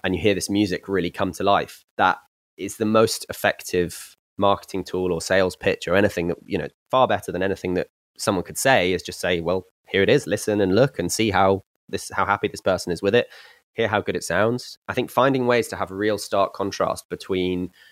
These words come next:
how things were when you started as a creative and how things are now that you're done, and showing the work that you've done. It, as I say, it all comes back to that transformation. And I think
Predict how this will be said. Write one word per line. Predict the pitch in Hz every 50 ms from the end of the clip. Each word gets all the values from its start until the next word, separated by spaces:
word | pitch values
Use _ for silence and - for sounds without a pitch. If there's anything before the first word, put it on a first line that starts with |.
| _ _ _
how | - 107 104
things | - - 101 98 -
were | 95 98 95 92
when | 90 90 90
you | 87
started | - - 98 95 95 - - 90
as | 85 82 113
a |
creative | - - 90 87 85 - - 90 85
and | 87 82 80 - - _ _ _
how | - - - 92
things | - 92 90 80 92
are | 82 82
now | 87 90 90 87
that | 82 78 -
you're | 85
done, | 82 90 85 78 76 78 - -
and | 90 -
showing | - - 101 98 95 92
the | 90 85
work | 87 90 90 - -
that | 69 50
you've | - - -
done. | 92 82 78 80 85 - _ _ _ _ _ _ _ _ _ _ _ _ _ _ _ _ _ -
It, | 101 98 - 67 - -
as | 98 101 95
I | 98
say, | - - 101 92
it | 90 -
all | 104 110 -
comes | - - 104 92 -
back | - 98 92 - - -
to | - - 90 87 87 85 80 - _ _
that | - 95 -
transformation. | - - 95 87 - - 90 90 92 95 - - 82 82
And | 85 85
I | 82
think | - - 87 - - - -